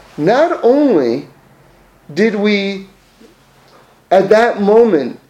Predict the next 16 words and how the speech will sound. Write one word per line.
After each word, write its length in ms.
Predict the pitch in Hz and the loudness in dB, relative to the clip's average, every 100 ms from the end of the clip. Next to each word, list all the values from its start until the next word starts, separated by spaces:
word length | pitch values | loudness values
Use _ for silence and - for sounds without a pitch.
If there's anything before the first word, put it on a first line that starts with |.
| 151 | -6
did 180 | 160 165 | -4 0
the 100 | 180 | 2
name 300 | 185 214 226 | 2 0 0
that 180 | 196 175 | 0 0
we 120 | 190 | 0
had 240 | 185 170 | 0 0
selected 1040 | - - - 180 170 208 - 156 127 123 - _ _ _ _ | -4 -10 -2 2 2 0 -4 -4 -4 -4 -14 _ _ _ _
fit 340 | - 214 226 | -4 0 2
in 220 | 220 214 | 4 2
with 180 | 190 185 | 0 0
the 140 | 180 170 | -2 -2
Torah 640 | 196 202 190 185 - - _ _ _ | 0 0 0 -2 -6 -20 _ _ _
of 160 | 165 156 | 0 2
that 260 | 196 196 | 2 -2
single 300 | - 202 180 | -4 0 2
moment, 520 | 165 175 190 - 165 | 2 0 -2 -4 -8